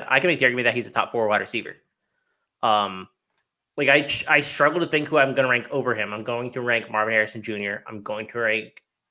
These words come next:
Emeka Egbuka. Probably gonna rank Evan Stewart. But then you get to the point of, like, I think he can be the wide receiver four.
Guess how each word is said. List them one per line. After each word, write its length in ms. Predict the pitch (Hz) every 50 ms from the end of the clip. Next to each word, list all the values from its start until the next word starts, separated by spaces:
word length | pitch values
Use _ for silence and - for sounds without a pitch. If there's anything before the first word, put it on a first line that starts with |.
| _ _ _ - -
Emeka 480 | 117 113 110 110 - 127 123 117 - -
Egbuka. 440 | 120 110 107 - 107 104 104 - - - _ _ _ _ _ _ _ _ _ _ _ _ _ _
Probably 460 | _ - - - 107 104 110 117 127 123
gonna 160 | 131 131 123
rank 260 | 123 120 120 117 -
Evan 240 | 127 120 113 117 110
Stewart. 720 | - - - - 110 107 104 104 104 107 - - _ _ _ _ _ _ _ _ _ _ _ _ _ _ _ _ _ _ _ _ _ _ _ _ _ _ _ _ -
But 160 | 135 123 110
then 180 | 139 143 143 143
you 40 | 143
get 160 | 151 139 -
to 60 | 143
the 80 | 131 131
point 360 | - - 139 135 131 127 -
of, 160 | 131 117 113
like, 320 | 117 117 110 107 107 - -
I 100 | 120 117
think 220 | - - 139 139 139
he 100 | 143 123
can 160 | - 131 117
be 220 | 107 127 135 135
the 100 | 123 117
wide 140 | 110 120 117
receiver 320 | 117 113 - 120 107 110
four. 520 | 104 - - 135 120 110 110 110 117 -